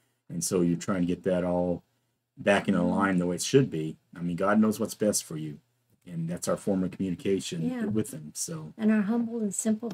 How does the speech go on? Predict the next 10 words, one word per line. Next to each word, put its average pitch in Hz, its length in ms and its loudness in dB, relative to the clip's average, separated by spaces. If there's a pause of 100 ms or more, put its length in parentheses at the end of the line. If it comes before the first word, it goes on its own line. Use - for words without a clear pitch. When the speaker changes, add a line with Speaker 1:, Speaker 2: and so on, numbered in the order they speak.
Speaker 2:
faith, 196 240 -4 (100)
like 196 280 -8
the 196 160 -6
verse 208 320 -6
that 208 240 -10 (600)
you 208 120 -4
started 208 440 0
off 202 220 -2
with, 196 240 -6 (140)
uh, 196 160 -4